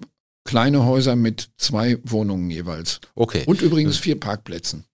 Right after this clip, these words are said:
Speaker 2: Ja, also, ja, ist ja auch nicht ganz
Speaker 1: <laughs>
Speaker 2: unwichtig.
Speaker 1: Nee, nee, obwohl an der
Speaker 2: Nee.
Speaker 1: Feldstraße geht's. Also da ist die Parksituation nicht so schlecht wie oben an der Blechecke.
Speaker 2: Das stimmt.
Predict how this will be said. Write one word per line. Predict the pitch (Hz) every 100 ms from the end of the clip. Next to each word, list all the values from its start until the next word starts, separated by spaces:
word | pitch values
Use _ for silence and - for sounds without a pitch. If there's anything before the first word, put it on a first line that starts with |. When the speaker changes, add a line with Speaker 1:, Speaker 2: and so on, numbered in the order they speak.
| _
Speaker 2:
Ja, | 151 160
also, | 151 139 175 127
ja, | 127
ist | 113 -
ja | 139
auch | 151
nicht | 185
ganz | 220 170
Speaker 1:
<laughs> |
Speaker 2:
unwichtig. | 233 170 156 - - 156 - -
Speaker 1:
Nee, | 110
nee, | 110 101
obwohl | 107 135 139
an | 131
der | 123
Speaker 2:
Nee. | 165
Speaker 1:
Feldstraße | 131 127 - 117 113
geht's. | 95 95 85 - -
Also | 98 92
da | 95
ist | 85 -
die | 107
Parksituation | - 104 - 104 104 92 98 95
nicht | 101
so | - 101
schlecht | - 98 98 -
wie | 92
oben | 104 92
an | 92
der |
Blechecke. | 82 95 101 90 -
Speaker 2:
Das | 101
stimmt. | - 95 80